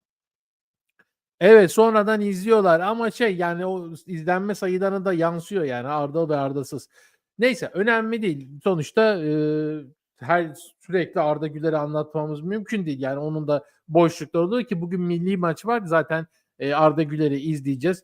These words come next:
İnşallah oynar. Kenan'ı izleyeceğiz. E, Kerem'i izleyeceğiz. Bakalım ve diğer oyuncularımızı izleyeceğiz. Ergin Yaşaroğlu hoş geldin. Evet, şimdi Fenerbahçe ile başlayalım. Ben aslında bu haberi dün gece, e, yolda giderken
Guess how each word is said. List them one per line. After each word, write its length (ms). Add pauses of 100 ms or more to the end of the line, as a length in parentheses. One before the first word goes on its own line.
(140)
İnşallah 640
oynar. 400
Kenan'ı 360
izleyeceğiz. 720 (380)
E, 240
Kerem'i 480
izleyeceğiz. 640
Bakalım 420
ve 120
diğer 200
oyuncularımızı 680
izleyeceğiz. 580 (400)
Ergin 380
Yaşaroğlu 480
hoş 240
geldin. 440
Evet, 300
şimdi 260
Fenerbahçe 680
ile 160
başlayalım. 500
Ben 120
aslında 440
bu 100
haberi 420 (480)
dün 220
gece, 280
e, 260 (680)
yolda 420
giderken 640